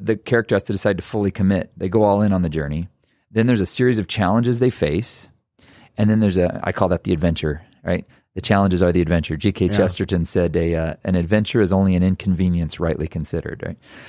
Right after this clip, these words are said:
Speaker 1: So, uh, then they have to face eventually this dark cave. It's a decisive battle. Sometimes it's something internal. Sometimes it's a battle with some ex-,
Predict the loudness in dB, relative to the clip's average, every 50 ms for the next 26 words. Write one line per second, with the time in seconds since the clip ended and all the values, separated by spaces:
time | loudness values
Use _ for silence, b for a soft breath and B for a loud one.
0 | B -20 B B -4 0 2 4 4 4 2 2 0 -4 -4 -6 -6 -6 -8 -14
1 | _ -8 -2 0 0 2 2 2 2 2 2 0 0 -2 0 2 2 2 2 2
2 | 0 -2 0 0 0 0 0 0 0 0 0 0 2 2 2 2 -2 -2 0 0
3 | 2 2 2 0 0 0 -2 0 2 2 2 2 0 0 -2 -2 0 0 0 0
4 | -2 -4 -4 -4 -4 0 0 2 2 2 0 -2 -2 -2 0 0 2 2 2 2
5 | 2 2 2 2 2 0 0 -2 -4 -8 -8 -4 -4 -2 0 0 0 0 -2 -2
6 | -2 0 2 2 2 2 2 0 0 -2 -4 -4 -2 -2 -2 -2 -2 -6 -10 -10
7 | -10 -12